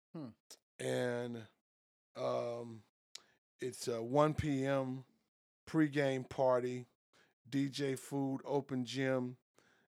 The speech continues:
Speaker 2: you know, meet and greet, you know, two P M, celebrity game starts. It's fifteen dollars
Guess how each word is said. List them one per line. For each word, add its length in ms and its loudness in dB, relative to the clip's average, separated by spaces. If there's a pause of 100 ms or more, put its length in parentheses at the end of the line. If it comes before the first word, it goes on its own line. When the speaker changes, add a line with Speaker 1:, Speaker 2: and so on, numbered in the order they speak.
Speaker 2:
you 100 0
know, 200 2
meet 300 2
and 160 -2
greet, 380 2 (800)
you 120 -6
know, 360 -6 (420)
two 180 0
P 300 -2
M, 300 0
celebrity 540 -2
game 360 -2
starts. 640 -2 (640)
It's 140 -8
fifteen 520 -2
dollars 520 0